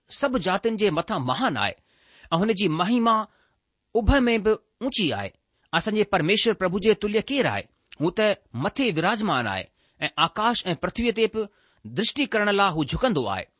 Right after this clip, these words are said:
हू कंगाल खे मिटीअ तां ऐं दरिद्र खे घूरे तर सां खणी करे मथे कंदो आहे कि हुन जी प्रधाननि सां गॾु हुननि खे विहारे ऐं प्रजा जे प्रधाननि सां गॾु हुननि खे विहारे। हू बांझ खे घर में ॿारनि जी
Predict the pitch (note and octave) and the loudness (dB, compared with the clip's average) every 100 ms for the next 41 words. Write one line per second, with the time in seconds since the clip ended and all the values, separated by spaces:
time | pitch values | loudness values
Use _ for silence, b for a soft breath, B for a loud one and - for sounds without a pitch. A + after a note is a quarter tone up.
0 | _ _ - D3+ - F#3 F#3 A#3 A3 A3 | _ _ -4 -4 0 -2 0 0 0 0
1 | G#3+ - A#2 C#3 - C4 F3+ A#2+ - _ | -2 -2 -6 -6 -2 -2 0 -2 -4 _
2 | _ - D#3 C#3+ G#3+ A#3+ A#3+ A#3 G#3+ - | _ -4 -2 0 0 0 0 2 0 -2
3 | - A#2 F#3 C#4 A#3+ G#3+ G#3+ G#3 - - | -16 -6 -2 0 0 -2 0 -2 -2 -4
4 | A3+ G#3 D#3+ C#3 D4 E3+ B2+ A#2 G2+ F#2 | -4 0 0 0 -2 -2 -2 -2 -2 -4
5 | _ _ _ - D#3+ F#3+ G3+ G3 - b | _ _ _ -2 0 0 -2 -4 -8 b
6 | b F#3+ F3 A3+ B3 A#3 G3+ G3 G3 G3 | b -4 0 0 0 0 0 2 0 0
7 | D#3 G3+ - G3 - D3 G3 D#3+ G2 b | -2 -2 0 -2 -4 -6 0 0 -2 b
8 | b b D3 F#3+ F#3+ A#3+ A3+ G#3 F3+ D#3+ | b b -4 -2 0 2 0 -2 -4 -4
9 | A3+ B3 A3 F3 F3+ E3 F3 C#3 A#2+ E3 | -4 -2 -2 -2 -2 -2 -2 -2 -2 -4
10 | C#3+ - _ b b b b D#3+ C#3+ F3 | -4 -8 _ b b b b -2 2 2
11 | A3 A3+ A3 G#3+ - - B2+ G#3 A3+ G#3+ | 2 2 2 0 0 -8 -4 0 2 0
12 | G#3 - D#3+ G3+ A3 G3 | -2 -2 2 2 2 0